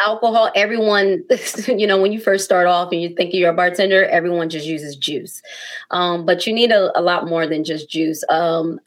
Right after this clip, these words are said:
again, food is so important. Food is your friend. So just go to the grocery store and puree some stuff.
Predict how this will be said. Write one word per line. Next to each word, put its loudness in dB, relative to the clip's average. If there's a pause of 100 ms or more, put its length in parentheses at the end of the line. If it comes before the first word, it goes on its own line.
(360)
again, 2
food 2
is 2
so 2
important. 2
Food 2
is 0
your 2
friend. -2
So 2
just -6
go 2
to -2
the -2
grocery 2
store 4
and 0
puree 4
some -4
stuff. 0